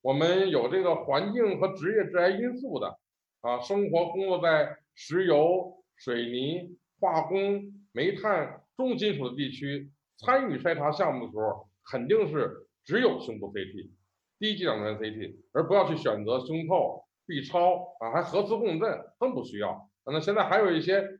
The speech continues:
收入高的所谓的高阶层人员啊，还用选择petC T，那就更不应该了啊。所以我们目前想大家传递的就是，胸部的低剂量螺旋C T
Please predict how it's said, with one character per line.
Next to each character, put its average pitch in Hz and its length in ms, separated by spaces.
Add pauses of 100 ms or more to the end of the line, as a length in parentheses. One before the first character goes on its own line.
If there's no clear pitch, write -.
收 214 160
入 196 180
高 208 160
的 196 200
所 135 140
谓 175 60
的 175 180
高 240 240
阶 208 140
层 165 200
人 151 160
员 127 320 (220)
啊， 131 120
还 170 140
用 214 120
选 117 280
择 165 60
petC 165 440
T， 127 460 (220)
那 175 120
就 160 200
更 208 180
不 104 80
应 87 200
该 85 100
了 82 260
啊。 98 140
所 165 120
以 - 20
我 135 140
们 127 140
目 196 120
前 143 280
想 107 180
大 147 100
家 156 120
传 151 260
递 185 60
的 143 120
就 127 200
是， 117 260 (140)
胸 233 340
部 202 220
的 143 340
低 233 180
剂 202 80
量 160 140
螺 156 80
旋 185 100
C 202 140
T 190 340